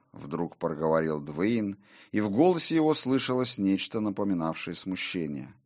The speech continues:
"Прости, я позволил себе усомниться". "В чем же, досточтимый?"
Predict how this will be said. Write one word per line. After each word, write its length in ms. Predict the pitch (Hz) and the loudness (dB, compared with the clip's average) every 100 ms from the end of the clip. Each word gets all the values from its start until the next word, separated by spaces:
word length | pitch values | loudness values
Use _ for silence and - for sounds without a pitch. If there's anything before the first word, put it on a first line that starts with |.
| _ _ _ _ _ _ _ | _ _ _ _ _ _ _
"Прости, 560 | 90 95 - - - 151 | 4 4 4 0 2 4
я 180 | 98 87 | 6 4
позволил 460 | 95 95 117 113 | 2 2 2 2
себе 260 | - 101 110 | 2 2 2
усомниться". 760 | 101 117 104 151 - - 107 _ _ _ _ _ _ _ | 2 2 2 4 2 0 -4 _ _ _ _ _ _ _
"В 100 | - | -8
чем 420 | - - 147 185 | -4 0 0 -2
же, 140 | 156 110 | -6 -6
досточтимый?" 1000 | 98 - 98 95 - - 95 90 90 | -6 -6 -6 -6 -4 -4 -4 -6 -10